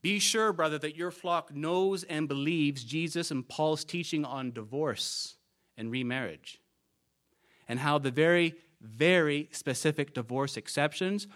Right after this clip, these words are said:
are high walls guarding precious gospel treasure. I would ask, is membership meaningful in your church? And do you practice church discipline,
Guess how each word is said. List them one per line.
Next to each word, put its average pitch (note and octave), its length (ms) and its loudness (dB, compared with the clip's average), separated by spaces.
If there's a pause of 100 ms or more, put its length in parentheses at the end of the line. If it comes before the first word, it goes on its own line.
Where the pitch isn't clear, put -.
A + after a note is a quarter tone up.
(160)
are A#2 160 4
high D#3 440 4
walls C3 480 4
guarding A2+ 440 -6 (280)
precious - 600 -2 (100)
gospel A#2 500 0
treasure. F2+ 480 -12 (2000)
I A#2+ 120 -2
would D3+ 140 -2
ask, F3 460 -2 (640)
is E3 260 -6
membership F3 680 -6 (160)
meaningful C#3 960 -2 (340)
in C3 160 -4
your C3+ 180 -4
church? - 560 -10 (1300)
And C#3+ 160 0
do C#3+ 80 -2
you E3 160 -2
practice F#3 580 2
church - 440 -10
discipline, G#2 480 -14